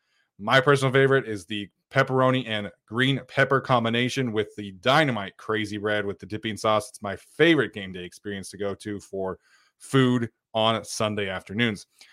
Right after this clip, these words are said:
Speaking of winning, everyone scores with convenient delivery or our in-store pizza porta pickup.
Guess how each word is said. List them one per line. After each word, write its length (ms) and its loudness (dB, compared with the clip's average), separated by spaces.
Speaking 280 4
of 120 2
winning, 340 4
everyone 320 4
scores 400 0
with 140 -4
convenient 480 0
delivery 400 0
or 180 0
our 200 -2
in-store 460 0
pizza 300 -10
porta 240 -4
pickup. 420 2